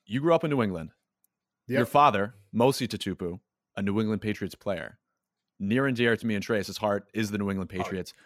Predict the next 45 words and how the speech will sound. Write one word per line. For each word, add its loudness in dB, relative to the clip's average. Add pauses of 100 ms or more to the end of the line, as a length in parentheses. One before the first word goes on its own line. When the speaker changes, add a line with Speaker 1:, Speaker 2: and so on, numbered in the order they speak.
(300)
Speaker 3:
ride 2
or 0
die 0
Patriots -4
fan. -8
Speaker 1:
<laughs> -2
Speaker 3:
Ride 2
or 2
die. 0
We, -10
we -6
get 0
so 0
much 0
flack -2
for -2
it, -4
but -4
ride -4
or -10
die. -8 (360)
Speaker 1:
Yep. 2 (500)
With 4
Tom 6
Brady 6
gone, 6
things -2
are, 4
uh, 4 (640)
uh, -4
y-, -10
you 0
know, 6
looking 2
a 6
little 2
sad. 2 (220)
Uh, 6 (840)
<laughs> 2
we, 2
this 2
year 2
might 8
be 4
okay. 4